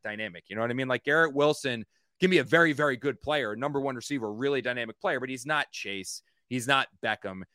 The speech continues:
He's not like, he's not Jefferson. He's not like some of these receivers that have come back,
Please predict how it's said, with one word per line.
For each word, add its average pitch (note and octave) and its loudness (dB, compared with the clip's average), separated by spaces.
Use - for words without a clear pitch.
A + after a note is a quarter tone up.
He's C3 -4
not D3 2
like, C3 -4
he's A#2+ -8
not B2 -6
Jefferson. A2 -6
He's A#2+ -6
not E3 -2
like D#3+ -2
some D3+ -4
of C#3 -6
these B2+ -4
receivers G#2+ -6
that G#2+ -6
have G#2+ -8
come A2 -6
back, F#2+ 0